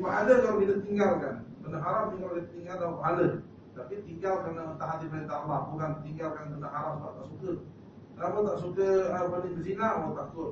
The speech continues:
sebab nanti penyakit H I V. Kenapa tak nak minum arak? Oh, sebab arak ni bahaya. Ha, memabukkan, rosakkan akal.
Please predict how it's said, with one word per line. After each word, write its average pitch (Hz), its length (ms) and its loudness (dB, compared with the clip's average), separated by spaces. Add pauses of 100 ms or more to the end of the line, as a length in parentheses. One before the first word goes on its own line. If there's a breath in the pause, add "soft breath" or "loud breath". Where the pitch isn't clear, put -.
(140)
sebab 147 240 -6
nanti - 140 -10 (100)
penyakit 147 360 -8 (600)
H - 160 -12
I 139 160 -4
V. - 20 -4 (540)
Kenapa 180 240 4
tak 185 80 0
nak 180 160 -2
minum 180 160 2
arak? 196 280 6
Oh, 160 200 2
sebab 151 120 0
arak 156 280 -2
ni - 160 -8
bahaya. 151 380 6 (600)
Ha, 131 240 -2
memabukkan, 147 540 -2 (100)
rosakkan 147 400 -4
akal. 156 300 2